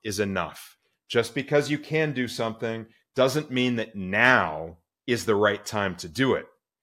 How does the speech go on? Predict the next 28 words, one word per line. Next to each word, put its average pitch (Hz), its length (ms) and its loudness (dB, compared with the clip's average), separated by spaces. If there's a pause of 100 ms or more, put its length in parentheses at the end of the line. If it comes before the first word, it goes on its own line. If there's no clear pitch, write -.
(260)
You 127 140 -2
can 135 180 0
do 127 380 -4
everything 127 520 0
you 120 120 0
want 117 260 0
in 104 60 -6
your 87 200 -2
life, 73 360 -12 (280)
just - 240 -6
not 113 440 0
all 104 440 0
right 95 400 0
now. 95 440 -2 (480)
Just 120 260 2
because 151 380 2
you 156 100 0
can 156 320 0
do 131 160 -2
something 123 600 -2 (320)
doesn't 143 400 0
mean 139 180 0
it's 127 180 -4
fair 117 340 2
to 117 140 -8
those 101 280 -2
around 90 420 -2
you. 71 160 -18